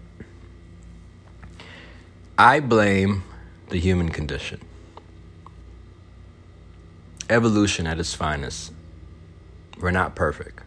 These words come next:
right? And, uh, the human condition has produced, you know, jealousy and envy and anger, and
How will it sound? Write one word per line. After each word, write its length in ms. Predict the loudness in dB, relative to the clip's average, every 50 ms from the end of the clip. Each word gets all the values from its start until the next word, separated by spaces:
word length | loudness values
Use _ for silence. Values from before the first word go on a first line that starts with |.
| -20 -14 -6
right? 280 | -4 -2 -2 -2 -4
And, 380 | -6 -10 -10 -10 -12 -14 -16 -18 -20 -20 -16 -14
uh, 220 | -12 -12 -12 -14 -16 -18 -20 -20 -20 -20 -20 -20 -20 -20 -20 -14
the 80 | -12 -2
human 260 | 0 2 2 2 2
condition 460 | 2 2 4 4 4 4 2 -2 -4
has 200 | -4 -4 -6 -8
produced, 600 | -10 -10 -8 -6 -6 -6 -6 -6 -8 -10 -10 -14 -16 -18 -20
you 80 | -20 -20
know, 140 | -20 -18 -12
jealousy 640 | 0 2 4 4 4 2 0 -2 -2 -2 -2 -2
and 120 | -4 -4 -4
envy 440 | -4 -4 -4 -4 -6 -6 -6 -6 -8
and 220 | -10 -10 -12 -14 -16 -18 -20 -20 -20 -20 -20 -20 -20 -20 -20 -20 -20 -8 -2
anger, 520 | 0 0 2 0 0 0 0 0 0 -2
and 260 | -2 -6 -8 -10 -12